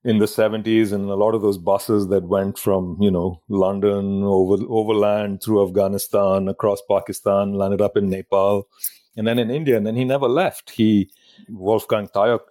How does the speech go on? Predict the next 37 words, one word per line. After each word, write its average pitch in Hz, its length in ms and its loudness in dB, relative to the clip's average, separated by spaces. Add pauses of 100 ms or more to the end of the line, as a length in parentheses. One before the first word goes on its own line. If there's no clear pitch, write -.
Toyakov 123 540 -2
was 87 140 0
his 87 140 -2
name, 92 280 2
and 92 100 0
he 98 260 -2 (200)
ended 113 180 -2
up 123 240 -2 (1080)
in 107 100 0
the 107 60 2
middle 110 180 2
of 117 60 0
the 104 80 2
rainforest 98 600 -2
in 90 140 -6
Kerala 104 540 -2 (560)
and 101 180 0
began 113 320 0
to 110 100 -6
see 110 340 0
the 92 180 2
degradation 98 720 0
that 90 100 -2
was 85 160 -2
happening, 92 580 -2
the 80 260 2 (180)
complete, - 760 -2 (800)
uh, 85 140 2
lack 95 420 -2
of 87 140 -2
regard 92 440 0
for 90 280 0
plants. - 720 -6
I 95 80 0
mean, 92 180 -2
I 85 60 -4
think 98 260 -2